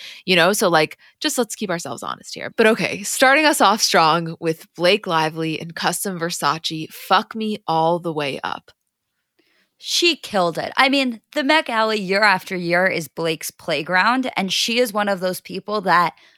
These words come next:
Speaker 2: when she's not at the Met Gala, it is a noticeable absence. Right up there with Rihanna, right up there with Zendaya. Like, her absence whenever she's not there is noticeable because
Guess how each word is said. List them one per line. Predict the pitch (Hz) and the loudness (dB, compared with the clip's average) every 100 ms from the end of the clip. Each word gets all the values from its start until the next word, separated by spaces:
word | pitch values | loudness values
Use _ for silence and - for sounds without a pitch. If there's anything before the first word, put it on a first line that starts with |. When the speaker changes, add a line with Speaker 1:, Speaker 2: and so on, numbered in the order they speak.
| _ _ | _ _
Speaker 2:
when | 196 208 | -2 0
she's | - 226 185 | 0 -2 -4
not | 165 165 190 | -2 0 2
at | 233 233 | 0 0
the | |
Met | 262 277 269 | 0 0 0
Gala, | 269 285 311 277 _ _ - | 2 4 4 2 _ _ -2
it | 233 | 2
is | 220 | 2
a | 208 | 2
noticeable | 185 180 196 202 - 170 170 - | 0 2 2 2 0 -2 -2 0
absence. | 156 - - - - _ 151 | 0 -2 -8 -10 -14 _ 2
Right | 220 247 | 4 4
up | 254 | 2
there | 226 226 | 2 0
with | 208 | -2
Rihanna, | 190 190 185 185 175 | -2 2 4 2 2
right | 208 208 | 4 4
up | 190 | 2
there | 185 | 0
with | 180 | 0
Zendaya. | 175 175 170 170 175 | -2 0 2 2 0
Like, | 170 - - - _ _ | -2 -6 -20 -20 _ _
her | - 254 | 0 2
absence | 277 233 226 240 233 - | 4 2 0 -4 -6 -4
whenever | 185 185 214 | 0 2 0
she's | - 202 190 | -4 -4 2
not | 170 180 | 2 2
there | 180 180 | 2 2
is | 156 | 0
noticeable | 170 170 - 202 185 | -2 -2 -2 -4 -4
because | 190 180 160 | -4 -6 -8